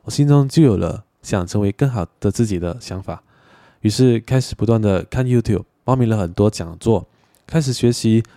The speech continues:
不同的技能，看起来很努力，但几个月后，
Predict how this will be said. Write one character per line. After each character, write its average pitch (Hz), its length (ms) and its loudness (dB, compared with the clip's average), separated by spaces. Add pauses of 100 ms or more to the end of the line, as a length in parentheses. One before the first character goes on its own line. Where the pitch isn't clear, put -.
不 151 100 0
同 117 160 0
的 104 100 2
技 131 180 -4
能， 87 220 -2 (300)
看 110 160 -4
起 104 100 -4
来 95 100 0
很 92 100 -2
努 82 100 -4
力， 107 220 0 (420)
但 143 180 0
几 110 140 -6
个 131 140 2
月 127 100 2
后， 127 220 2